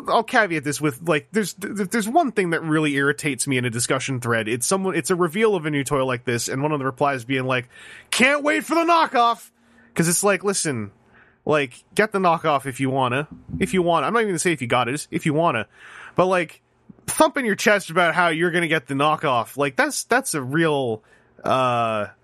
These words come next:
uh, grimy hill to die on. Speaking as someone who bought both of the Megatron ones and who likes them,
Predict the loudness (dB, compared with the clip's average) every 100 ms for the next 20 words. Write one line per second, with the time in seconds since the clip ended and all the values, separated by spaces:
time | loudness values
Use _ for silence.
0 | _ _ _ _ -12 -12 -8 -4 -2 0
1 | 0 0 0 0 0 2 0 0 -2 0
2 | 2 2 0 -2 -4 -10 -14 -6 -4 -2
3 | 0 0 0 0 0 0 0 0 0 0
4 | -2 0 -2 0 0 0 2 2 2 0
5 | -2 -4 -4 -6 -2 0 0 0 0 0
6 | -2 -2 -2 -2